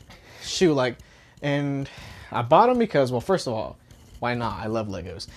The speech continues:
I love, let's say, I love, like, mixing the characters together and making my own little characters. But also, too, like,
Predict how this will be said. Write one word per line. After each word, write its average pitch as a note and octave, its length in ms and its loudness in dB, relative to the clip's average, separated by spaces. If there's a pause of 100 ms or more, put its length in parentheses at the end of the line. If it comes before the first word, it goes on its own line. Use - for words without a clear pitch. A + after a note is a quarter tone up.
(160)
I - 80 -6
love, B2 280 -2 (300)
let's C3 120 -4
say, C#3 80 2
I A#2+ 120 4
love, C3 240 2
like, B2 160 -2
mixing C3 280 -4
the A2+ 80 -6
characters C3+ 400 -2
together C3 320 0
and A#2 120 -4
making B2 180 -4
my B2 160 -4
own C#3+ 160 -2
little C#3 160 0
characters. D3 480 -4 (300)
But F3 120 8
also, G#3+ 240 4
too, F#3+ 300 4
like, C#3 280 4